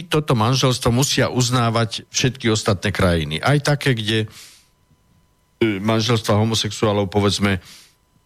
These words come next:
nie, že nie sú povolené, ale jednoducho neuznávajú sa.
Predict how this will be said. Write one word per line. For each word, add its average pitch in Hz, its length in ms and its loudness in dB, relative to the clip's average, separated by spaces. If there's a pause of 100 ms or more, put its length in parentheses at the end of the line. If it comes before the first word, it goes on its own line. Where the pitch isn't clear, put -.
(500)
nie, 143 240 0
že 98 160 -2
nie 107 80 0
sú 95 160 -4
povolené, 135 480 0
ale 135 320 2
jednoducho 127 320 0
neuznávajú 90 560 0
sa. 73 320 -2